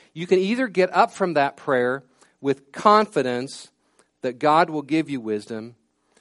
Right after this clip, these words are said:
or you can pray and then immediately begin to talk about how terrible and hopeless your trial is and how you don't, just don't know what you're going to do or how you can go on.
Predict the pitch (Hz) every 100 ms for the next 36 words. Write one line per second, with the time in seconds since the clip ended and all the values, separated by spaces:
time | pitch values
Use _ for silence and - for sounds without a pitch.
0 | _ _ _ 147 147 165 190 170 139 -
1 | 196 196 156 127 139 147 _ _ _ _
2 | 147 160 160 160 143 151 175 233 226 185
3 | 135 123 127 131 139 135 160 143 139 131
4 | 127 120 104 - 165 165 160 131 120 143
5 | 147 139 110 - 151 139 135 135 131 117
6 | 110 117 110 123 131 - 135 - 110 127
7 | 127 - 110 113 110 107 123 123 123 -
8 | _ _ _ _ 113 110 127 120 113 117
9 | 110 107 101 92